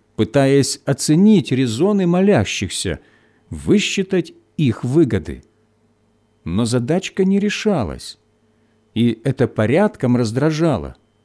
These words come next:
До сих пор всё было просто, как у следователя — определить цели и мотивы. А потом — как по накатанному.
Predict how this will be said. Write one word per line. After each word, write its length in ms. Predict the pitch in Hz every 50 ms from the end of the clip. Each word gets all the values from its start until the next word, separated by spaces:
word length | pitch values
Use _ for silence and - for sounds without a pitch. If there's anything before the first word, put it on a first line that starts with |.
| _ _ _ _ _ _ _ _ - - _ _ -
До 140 | 101 143 147
сих 320 | - - 165 151 - - -
пор 240 | 196 220 202 160
всё 340 | 135 - - - - 185 196
было 380 | 151 101 87 107 127 139 151 156
просто, 720 | 151 - 156 147 123 104 92 87 - - - 78 71 67 _ _ _ _ _ _ _ _ -
как 200 | 87 87 - 170
у 40 |
следователя — 920 | 175 - - 185 208 190 139 104 104 87 87 85 - 95 76 73 67 62 - _ _ _ _ _ _ _ _ _ _ -
определить 800 | 98 104 - 117 123 127 127 147 147 147 151 139 117 - - - - _ _
цели 420 | - - - 139 127 117 113 107
и 220 | 101 - - 139 131
мотивы. 600 | 127 147 160 - - 135 107 82 67 64 64 - _ _ _ _ _ _ _ _ _ _ _ _ _ _ _ _ _ _
А 120 | - 92 101
потом — 520 | - - 98 - - 214 214 220 196 - - _ _ _ _ _ _ _ _ _ _ _ _ _ _ _ _ -
как 340 | - 135 127 131 - - -
по 120 | - 123
накатанному. 880 | 127 127 120 - - 110 101 - 101 85 78 73 71 69 67 65 62